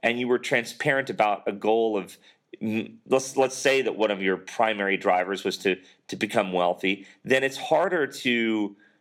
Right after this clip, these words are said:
couch that. And it's harder to obfuscate that through, um,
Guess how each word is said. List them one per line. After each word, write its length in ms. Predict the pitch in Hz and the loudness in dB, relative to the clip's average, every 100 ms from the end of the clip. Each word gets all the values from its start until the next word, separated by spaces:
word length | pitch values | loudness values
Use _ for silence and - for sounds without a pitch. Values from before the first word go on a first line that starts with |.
| _ - | _ -6
couch 460 | - 131 135 - | 0 0 0 -2
that. 420 | 98 85 80 71 - | 2 2 0 -4 -2
And 260 | 110 107 98 | 0 0 -2
it's 140 | 120 | -2
harder 240 | 151 151 | -2 -2
to 640 | 147 - 120 110 101 95 - _ _ - | -4 -4 0 0 0 -2 -6 _ _ 0
obfuscate 720 | 113 120 117 107 - 90 - | 0 0 -4 -4 0 0 2
that 300 | 87 85 - | 0 0 -4
through, 540 | 110 104 104 95 92 - | -2 0 0 0 -2 0
um, 380 | 95 90 87 | 0 0 -4